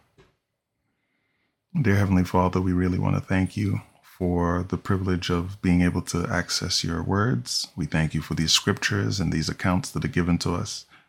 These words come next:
these examples to help us to understand your mercy, your goodness, your love, and how freedom of choice works. Help us that in the choices you're giving us each day, that we will apply ourselves in the right way,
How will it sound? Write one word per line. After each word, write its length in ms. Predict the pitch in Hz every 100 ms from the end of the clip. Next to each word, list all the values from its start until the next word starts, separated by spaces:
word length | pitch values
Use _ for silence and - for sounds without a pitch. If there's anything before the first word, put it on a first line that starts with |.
| _
these 220 | 87 82
examples 760 | 73 85 87 85 98 98 101 -
to 120 | 85
help 280 | 92 90 -
us 160 | 85
to 100 | -
understand 760 | 80 78 - - 82 78 78 - - - _ -
your 160 | 78
mercy, 600 | 76 85 104 - 98 117 -
your 100 | 78
goodness, 640 | 85 92 90 92 95 -
your 120 | 76
love, 500 | 76 82 87 90 98 _ _ _ _ _
and 240 | 80 85
how 500 | - 90 92 95 107 _
freedom 320 | - 98 101
of 120 | 98
choice 340 | - 98 -
works. 480 | 95 104 - - - _ _ _ _ _ -
Help 220 | 85 85
us 320 | 90 - - - -
that 140 | -
in 160 | 82 80
the 80 |
choices 500 | 82 - 87 - 85
you're 120 | 87 87
giving 300 | 87 90 87
us 180 | 87
each 240 | 90 82 -
day, 280 | 90 92 107
that 200 | - -
we 100 | 80
will 140 | 78
apply 300 | 78 85 85
ourselves 720 | 85 - - 87 87 101 - _ _ _ _
in 140 | 82 80
the 80 | 80
right 280 | 92 98
way, 320 | - - 95